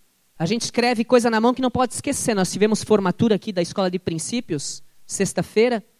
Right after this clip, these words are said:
e eu anotei na mão um capítulo e um versículo de Mateus que eu queria relatar na hora da formatura, no final. Anotei pra mim não esquecer. Eu cheguei no altar, nem usei, porque eu lembrei. Mas se eu houvesse de esquecer, eu ia lembrar, porque estava ali.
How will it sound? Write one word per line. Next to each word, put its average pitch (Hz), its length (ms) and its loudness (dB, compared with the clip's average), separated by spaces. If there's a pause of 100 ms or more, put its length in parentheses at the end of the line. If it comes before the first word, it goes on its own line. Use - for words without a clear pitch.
(960)
e 190 220 2
eu 202 100 6
anotei 208 360 2
na 220 100 0
mão 233 360 2
um 220 40 -4
capítulo 226 540 -2
e 220 40 2
um 220 40 2
versículo 208 500 -2
de 165 100 -6
Mateus 226 680 -2 (120)
que - 80 0
eu 180 40 4
queria 202 480 0 (340)
relatar 196 560 0
na 202 100 -2
hora 196 120 2
da 190 80 0
formatura, 185 600 -2
no 151 120 -6
final. 151 420 -6 (460)
Anotei 202 340 4
pra 226 120 2
mim 208 80 0
não 220 100 0
esquecer. 214 580 -2 (580)
Eu 190 100 2
cheguei 247 260 0
no 254 60 2
altar, 254 260 2
nem 277 140 2
usei, 247 220 2
porque - 220 4
eu 226 60 6
lembrei. 180 440 -2 (480)
Mas 190 180 -2
se - 120 4
eu 262 80 10
houvesse 247 480 2
de 208 100 -2
esquecer, 254 720 2 (320)
eu 208 140 6
ia 214 120 2
lembrar, 156 380 -2
porque - 160 -2
estava 170 320 -2
ali. 131 240 -4